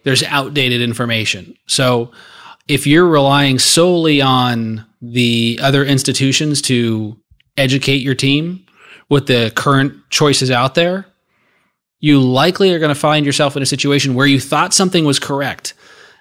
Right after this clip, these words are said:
and that training company hasn't updated the information in the past four to seven years. And so you have to be very careful about saying, "Just because I learned it in a class,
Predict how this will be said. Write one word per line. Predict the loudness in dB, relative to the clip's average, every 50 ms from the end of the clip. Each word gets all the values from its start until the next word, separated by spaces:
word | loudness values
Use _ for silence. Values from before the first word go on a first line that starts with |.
| _ -4
and | -2 -2 -2 -2 0
that | 0 0 0 0 -2
training | -4 -2 0 0 0 0 -2
company | -2 -2 -4 -2 0 0 0 0 0
hasn't | -2 -4 -4 -2 0 2 2 2 0 0
updated | -2 -2 0 0 2 2 2 2
the | 2 0
information | 0 0 0 -2 -2 -2 0 0 0 0 -2
in | -2 -4
the | -4
past | -4 -4 -4 -2 -4 -4
four | -4 -2 -2 0
to | 0
seven | 0 -2 -2 -2 -2 -4 -6
years. | -8 -8 -12 -10 -8 -8 -8 -8 -10 -14 _ _ _ _ _ _ _ _ -20 -20 -20 _ _ _ -2
And | 0 0 2 2 0 0 0
so | 0 2 2 2 2 0 0 -2 -4 -6 -8 -12 _ _ _ _ _ _ _ _ _
you | -4 0 2 2
have | 2 2 0 -2 -2
to | -2
be | 0 0 0 0
very | -2 -2 0 0 0 0 0 0 0 0 -2
careful | -4 -6 -4 -2 -2 -2 -2 -2 -4 -6 -8 -8 -10 -14 -18 _ _ _ _ _ _ -20 _ _ -6
about | -4 -2 0 0 0 0 0 -2 -4 -8 -16 _ _ _ _ _ _ _
saying, | -8 -4 -2 0 0 0 0 -2 -4 -4
"Just | -2 0 0 0 0 0
because | -2 -2 0 0 0 0
I | 0 0
learned | 0 2 0 2 2
it | 0 0 0
in | 0 -2
a | -4 -6
class, | -6 -6 -4 -2 -2 0 -2 -2 -4